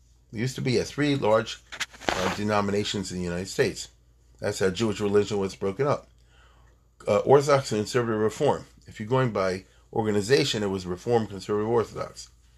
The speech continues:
That's what it used to be. And, uh, Reform, as we'll see in a second, really took off in this country. But like, uh, you know, all these things, it ha-,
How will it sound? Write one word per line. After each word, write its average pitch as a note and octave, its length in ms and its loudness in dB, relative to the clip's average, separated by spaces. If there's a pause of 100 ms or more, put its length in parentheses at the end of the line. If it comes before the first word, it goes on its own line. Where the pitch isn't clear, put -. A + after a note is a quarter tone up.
(180)
That's G#2+ 160 -6
what G#2+ 100 0
it - 40 -4
used B2 160 -2
to - 60 -12
be. - 220 -14 (880)
And, G2+ 320 2
uh, F#2+ 280 4 (340)
Reform, C#3 360 2
as A2 140 2
we'll G2+ 100 -6
see C3 140 -4
in A#2 80 0
a G2 40 -6
second, G#2+ 380 -4 (380)
really A2+ 200 0
took A#2 220 -2
off G#2+ 180 2
in G#2 80 -2
this G#2+ 140 -4
country. A#2 480 -2 (840)
But A#2+ 160 4
like, B2 300 6
uh, A#2+ 100 2
you C3+ 140 0
know, A#2 140 4
all B2+ 160 6
these B2+ 180 -4
things, B2+ 160 0
it F#2 80 -4
ha-, G#2+ 60 -4